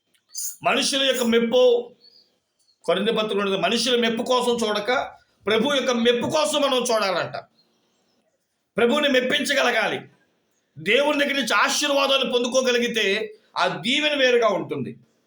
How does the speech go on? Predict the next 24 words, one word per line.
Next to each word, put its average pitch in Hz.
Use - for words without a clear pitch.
ఈమె 226
చూడండి, 269
ఈమెను 247
గురించి 262
రాస్తూ 233
ఆ 185
ప్రాంతంలో 269
ఉన్న 269
దైవజనుడిని, 254
ఏమంటే 254
ఆ 226
దైవజనుడి 269
కోసం 247
ఒక 233
ఇంటి 214
మీద 269
ఒక 220
చిన్న 247
గది 220
కట్టించడం, 226
ఆ 185
దైవజనుడు 254
పడుకోవడానికి 240
మంచం, 220